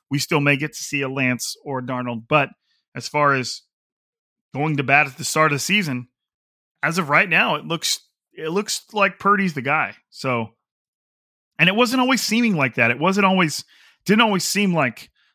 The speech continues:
that was the, the expectation. Everybody just kinda seemed a little tepid. And, uh,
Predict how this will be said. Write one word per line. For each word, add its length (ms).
that 200
was 200
the, 360
the 160
expectation. 800
Everybody 380
just 180
kinda 220
seemed 260
a 60
little 160
tepid. 420
And, 360
uh, 280